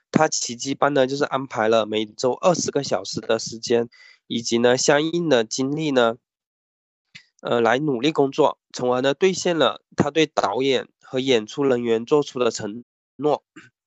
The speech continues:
<clears throat> 演出呢，就是很成功。但呢，对，呃，杰夫来说，更重要的呢是，呃，就是这是，呃，就是完全参与到那种演出之中，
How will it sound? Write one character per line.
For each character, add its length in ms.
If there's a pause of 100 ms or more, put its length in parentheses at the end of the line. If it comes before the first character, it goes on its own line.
(140)
<clears throat> 460
演 260
出 180
呢， 160
就 120
是 120
很 200
成 240
功。 260 (680)
但 200
呢， 160
对， 280 (140)
呃， 280
杰 220
夫 140
来 160
说， 220
更 200
重 200
要 180
的 140
呢 160
是， 320 (680)
呃， 320 (1900)
就 100
是 160
这 160
是， 400
呃， 480 (1400)
就 60
是 80
完 240
全 240
参 240
与 80
到 220
那 100
种 180
演 220
出 160
之 140
中， 340